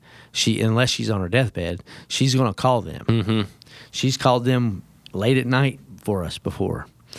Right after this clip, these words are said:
Speaker 1: And, uh, she's gone in and opened up the pregnancy center on her day off.
Speaker 2: Yeah.
Speaker 1: Like, that's the urgency. Like, it can't wait another day. It can't wait another day. It can't wait an hour.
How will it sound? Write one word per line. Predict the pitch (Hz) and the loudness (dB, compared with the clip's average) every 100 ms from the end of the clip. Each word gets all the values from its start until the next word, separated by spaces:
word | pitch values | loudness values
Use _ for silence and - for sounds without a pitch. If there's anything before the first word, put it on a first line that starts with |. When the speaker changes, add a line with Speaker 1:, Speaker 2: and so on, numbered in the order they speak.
| - - - - | -16 -16 -14 -2
Speaker 1:
And, | 110 107 107 | 0 2 0
uh, | 104 95 | 0 0
she's | - 131 120 | 0 0 0
gone | 123 127 | 2 4
in | 139 131 | 4 2
and | 113 | 2
opened | 135 147 135 | 0 2 2
up | 135 | 0
the | 139 | 0
pregnancy | 117 139 131 113 120 | -2 0 0 -2 -4
center | 107 120 123 | -2 0 0
on | 120 123 | 2 2
her | 120 | 2
day | 117 120 | 2 2
off. | 120 120 101 - | 2 0 -2 -4
Speaker 2:
Yeah. | - 110 104 - - | 0 2 2 0 -2
Speaker 1:
Like, | 110 107 - - - | 0 -2 -6 -20 -6
that's | - 143 165 - | 2 2 0 -4
the | 147 131 | -2 0
urgency. | 120 131 104 71 - 76 - - - - - | 0 0 -2 -4 -4 -6 -8 -14 -20 -8 2
Like, | 123 135 | 2 2
it | 180 | 0
can't | - 185 - | 0 0 2
wait | 127 147 | 2 2
another | 127 113 104 92 | 0 -2 -2 -4
day. | 95 73 - - _ _ _ _ _ - - | -6 -8 -12 -20 _ _ _ _ _ -20 -4
It | - 165 | 0 0
can't | - 180 - | 0 -2 -2
wait | 123 127 117 | -2 -2 0
another | 104 95 87 | -4 -4 -6
day. | 80 73 - - - - | -6 -8 -10 -16 -8 2
It | 180 | 2
can't | 180 202 131 | 4 0 0
wait | 139 143 | 0 2
an | 131 | 2
hour. | 127 143 165 90 82 | 2 2 0 -2 -8